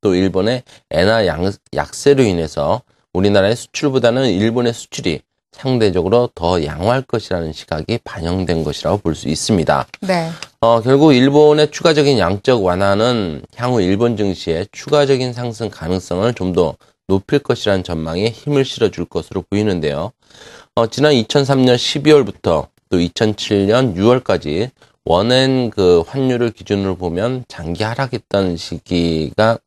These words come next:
Speaker 1: 뭐 말씀드린 것처럼 이천삼 년 십이월부터 이천칠 년 유월까지 있었고요.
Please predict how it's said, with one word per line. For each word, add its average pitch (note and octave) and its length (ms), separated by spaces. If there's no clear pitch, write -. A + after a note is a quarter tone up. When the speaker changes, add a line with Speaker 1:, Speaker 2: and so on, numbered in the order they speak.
Speaker 1:
뭐 C#2+ 260
말씀드린 F2+ 560
것처럼 F#2+ 280
이천삼 E2+ 520
년 F2+ 120
십이월부터 A2 720
이천칠 F#2 520
년 D#2+ 220
유월까지 G#2 500
있었고요. D#2 600